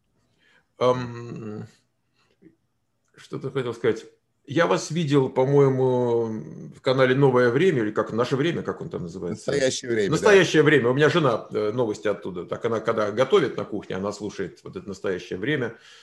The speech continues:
Speaker 1: Да, и
Speaker 2: Спасибо вашей замечательной жене.
Speaker 1: Да, и я, <laughs> честно сказать, я очень удивился, когда вас увидел, потому что я думаю, надо же, как это вот в таком странном месте, и вдруг вот,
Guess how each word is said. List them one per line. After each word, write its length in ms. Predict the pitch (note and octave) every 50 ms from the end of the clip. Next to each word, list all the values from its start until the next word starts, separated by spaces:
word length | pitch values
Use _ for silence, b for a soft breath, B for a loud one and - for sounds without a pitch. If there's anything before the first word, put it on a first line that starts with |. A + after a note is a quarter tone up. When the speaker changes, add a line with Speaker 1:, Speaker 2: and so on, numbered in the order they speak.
| B B B B B B _
Speaker 1:
Да, 640 | E3+ G#2+ G2+ G2 B2 A2+ G#2+ G2+ G2 G2 F#2 - _ _ -
и 120 | B2+ B2+
Speaker 2:
Спасибо 420 | B2+ B2+ B2+ A#2+ A#2+ A#2 A#2+ A#2 C3+
вашей 260 | C#3 D3 C#3+ - C#3
замечательной 500 | A#2 C#3 C3 B2 - - C3 B2 - B2
жене. 300 | G2 G2+ G2 F2 D#2+ - - _ _ _ _ _ -
Speaker 1:
Да, 320 | B2+ C#3 B2 A2+ A2 A2 - -
и 80 | B2
я, 220 | A#2 A#2+ D#3+ A3 A#2+
<laughs> 60 | -
честно 280 | - - - - D#3+ C#3+
сказать, 360 | - F3+ E3 C#3+ C#3+ C#3+ - b b b b b b
я 160 | - D#3 F3+
очень 280 | F3 F3+ F3 F3+ F3 E3+
удивился, 460 | F3 D3+ F#3+ F#3+ F#3+ E3+ C#3 - - -
когда 220 | B2 A2+ B2+ A#2
вас 240 | A2+ A#2 A2+ - -
увидел, 260 | E3+ A3+ F#3 D#3+ A#2
потому 160 | - - G#2+
что 120 | - - B2
я 100 | C3 B2+
думаю, 260 | C3 B2+ B2 A#2+ B2
надо 220 | F#3 A3 G#3+ G3+
же, 240 | C#3 A#2+ A2 A2 B B B B B B B B B
как 200 | - G3 G3 G3+
это 120 | - - C#3+
вот 140 | C3 C3 -
в 100 | - -
таком 340 | D3 C#3+ - F3+ E3 C#3+
странном 680 | C#3+ - - - E3 D#3 C#3 C3 C3 B2 A#2 A#2 A2+ - _ _ _
месте, 600 | E3 G3+ C4+ D4+ D4 - - A#2+ A2 G#2 - - _ _ -
и 80 | E3+
вдруг 280 | F3 - D#4 F4+ - -
вот, 260 | G#3 A#3 A3+ -